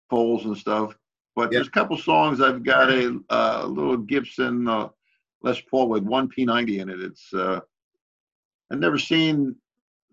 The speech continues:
Speaker 1: I've seen only a couple ma-, out. I don't know. I know Billy Gibbs, Gibbons, uh, ordered a couple from Gibson. I, w-, unbeknownst to me, I did not know that. Uh, when I saw it, I had to have it, and, uh,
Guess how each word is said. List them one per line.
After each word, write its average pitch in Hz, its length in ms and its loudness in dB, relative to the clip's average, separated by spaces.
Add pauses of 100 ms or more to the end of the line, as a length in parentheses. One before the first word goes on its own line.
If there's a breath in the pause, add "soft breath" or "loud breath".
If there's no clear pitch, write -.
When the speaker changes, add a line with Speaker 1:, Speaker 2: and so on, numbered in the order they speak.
(100)
Speaker 1:
I've 147 260 -4
seen 175 300 -2
only 160 320 2
a - 80 0
couple 123 560 -2
ma-, 120 340 -2
out. 123 320 4
I 117 80 2
don't 123 220 -2
know. 117 420 -2 (520)
I 135 60 -4
know 143 120 2
Billy 151 320 2
Gibbs, 156 360 0 (120)
Gibbons, 120 520 0
uh, 107 340 2 (600)
ordered 151 320 4
a - 40 -10
couple 135 260 0
from 107 260 -6
Gibson. 131 460 0
I, 143 220 2 (160)
w-, - 240 -12 (240)
unbeknownst 175 580 4
to 151 80 -2
me, 160 140 0
I 127 80 2
did 143 120 0
not 123 220 2
know 147 240 0
that. 95 340 -4 (220)
Uh, 101 220 -2
when 117 180 -2
I 104 80 0
saw 151 460 2
it, 110 120 0 (600)
I 117 80 0
had 131 220 4
to 101 60 0
have 117 280 2
it, 101 160 -8
and, 104 360 -8
uh, 95 280 -4